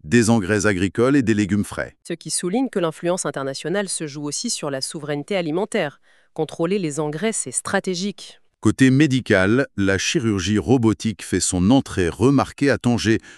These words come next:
Speaker 1: sous l'égide du groupe Oncorad.
Speaker 2: La preuve que la santé de pointe se démocratise régionalement, au-delà des grandes capitales administratives.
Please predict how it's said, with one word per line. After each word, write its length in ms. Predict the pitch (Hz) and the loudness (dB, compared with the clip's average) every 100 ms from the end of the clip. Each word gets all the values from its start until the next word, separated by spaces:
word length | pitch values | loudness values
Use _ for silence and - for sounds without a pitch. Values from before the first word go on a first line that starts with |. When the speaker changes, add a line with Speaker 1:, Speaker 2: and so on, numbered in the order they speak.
| - | -10
Speaker 1:
sous 160 | - | -6
l'égide 320 | 78 92 104 | -2 0 0
du 100 | 80 | -2
groupe 240 | 85 85 - | -4 -4 -2
Oncorad. 600 | 127 135 123 82 78 76 - _ | 0 2 2 2 0 -4 -12 _
Speaker 2:
La 180 | - 139 | -8 -6
preuve 300 | - 202 202 | -2 -4 -4
que 80 | - | -6
la 120 | 135 | -6
santé 360 | 135 202 190 190 | -4 -4 -4 -4
de 100 | 147 | -6
pointe 380 | - 180 214 214 | -6 -2 -2 -2
se 120 | 165 | -8
démocratise 760 | 139 185 185 - 156 - 220 | -2 0 2 0 -6 -4 -6
régionalement, 720 | 151 170 147 156 165 190 220 160 _ _ | -2 -4 -2 -2 0 2 2 0 _ _
au-delà 440 | 202 175 170 214 | 0 2 0 0
des 160 | 202 156 | 0 -4
grandes 400 | 139 151 196 208 | -6 -2 0 0
capitales 540 | - 151 175 202 185 | -4 -8 -4 -4 -2
administratives. 800 | 151 151 147 - 202 - 247 147 | -2 -2 -4 -4 -6 -4 -6 -8